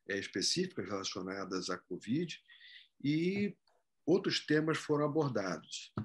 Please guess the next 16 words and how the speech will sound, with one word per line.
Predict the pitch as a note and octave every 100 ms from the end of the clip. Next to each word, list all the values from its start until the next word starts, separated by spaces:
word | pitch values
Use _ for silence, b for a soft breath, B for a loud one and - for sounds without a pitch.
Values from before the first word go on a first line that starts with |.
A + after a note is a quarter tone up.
| b b b _ _
É, | A#2 A#2+ A#2+ A#2+
nessa | C3+ G#3 A3+
oportunidade, | A3 D#3 C3 C3+ A2+ A2+ D#3 F3 C3+ G#2+
e |
eu | A#2 C3
agradeço | B2+ A2 - D3 C#3 -
aqui, | F#2 - C#3+ E3 C3
é |
uma | A2
oportunidade | A2+ A#2 A2 A2 F#2 F#2 F#2+ F#2+ F#2
ímpar | G2 E3+ F#3 - G2 F#2
de | A#2
nós | B2+ C#3+ -
termos | - D3 E3 E3+ D#3+
um | D3+
grupo | G#2+ C#3+ D#3 D3+